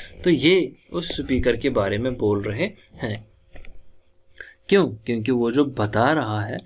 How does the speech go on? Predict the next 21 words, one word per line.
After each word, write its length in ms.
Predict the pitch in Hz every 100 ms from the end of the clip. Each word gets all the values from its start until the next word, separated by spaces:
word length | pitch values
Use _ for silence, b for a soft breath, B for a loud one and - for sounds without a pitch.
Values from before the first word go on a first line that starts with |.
| b b -
उसी 300 | 180 - 233
में 160 | 165
असल 300 | 120 110 127
में 200 | 120 190 247 _ _
उसको, 440 | 131 110 - 262 277 _ _ 135
नहीं, 160 | 135
यहाँ 240 | 123 131 113
पर 120 | 110
है, 100 | 107
the 140 | 127
utterance 480 | 160 160 220 226 220
is 400 | 214 - 123 113
in 180 | 240 269 b b _ -
interrogative 640 | 135 117 117 107 101 - -
force। 260 | 104 104 -
तो 80 | 165
जब 340 | 135 143 147
वो 80 | 180
बातें 460 | 131 110 107 135
करते 420 | 135 117 107 135 139
हैं 360 | 117 104 110